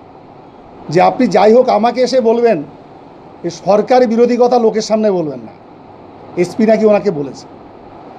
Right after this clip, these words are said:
এইটা আমি এসপিকে ফের জিজ্ঞাসা করছি যে এসপি এই ধরনের সুঝাও হুমায়ুন কবিরকে কি দিচ্ছেন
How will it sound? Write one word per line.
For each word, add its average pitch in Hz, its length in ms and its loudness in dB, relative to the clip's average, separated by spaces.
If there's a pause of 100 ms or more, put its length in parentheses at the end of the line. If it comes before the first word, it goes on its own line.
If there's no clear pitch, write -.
(220)
এইটা 185 220 2
আমি 247 140 6
এসপিকে 240 440 0
ফের 247 240 0
জিজ্ঞাসা 196 340 -4
করছি 147 300 -14 (920)
যে 180 180 0
এসপি 208 280 0
এই 233 160 2
ধরনের 240 340 4
সুঝাও 208 520 0 (1120)
হুমায়ুন 202 320 4
কবিরকে 233 340 0
কি 240 120 -6
দিচ্ছেন 214 460 0